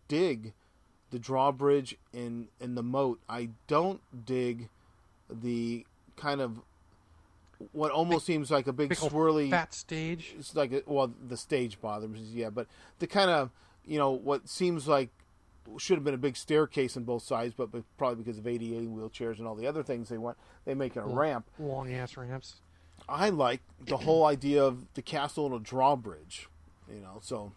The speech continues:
Speaker 1: um, but I dig their size. I, I dig the restaurant. Uh, those things are very, very cool. So, but that's, to me, that's gonna be a doppelganger. And,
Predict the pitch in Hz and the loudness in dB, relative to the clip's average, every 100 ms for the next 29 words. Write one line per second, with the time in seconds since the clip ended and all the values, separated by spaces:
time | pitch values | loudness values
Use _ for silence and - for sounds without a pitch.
0 | - - - _ - - 107 107 104 98 | -20 -20 -20 _ -14 -10 -6 -6 -6 -8
1 | 98 _ _ _ - 123 156 139 123 147 | -14 _ _ _ -16 2 4 4 2 -2
2 | 135 123 - 170 160 107 113 110 113 117 | -2 -4 2 4 4 0 -8 -8 -6 -4
3 | 139 135 123 113 139 - 123 90 85 - | -4 -2 -4 0 0 -2 -6 -10 -12 -20
4 | - - - - 107 107 107 104 - _ | -20 -20 -18 -12 -10 -8 -10 -14 -16 _
5 | - - - 123 139 156 - 139 127 127 | -20 -20 -20 -4 2 2 2 -2 0 -2
6 | 127 120 123 127 - - - _ - - | 0 0 0 -4 -8 -20 -20 _ -20 -20
7 | _ _ - 127 131 135 208 - 80 78 | _ _ -12 -6 -6 -4 -2 -2 -4 -14
8 | - - - - - - - 123 117 120 | -20 -20 -20 -20 -20 -20 -16 -14 -10 -10
9 | 117 107 _ - - - _ _ _ - | -10 -12 _ -20 -20 -20 _ _ _ 6
10 | 143 143 - 156 160 - - - 165 156 | 6 4 -2 2 2 2 -8 -4 0 2
11 | 143 139 - 147 131 135 127 120 117 147 | 2 0 -2 -2 0 0 2 0 2 -2
12 | 123 98 107 123 117 104 | -4 -8 -8 -8 -6 -8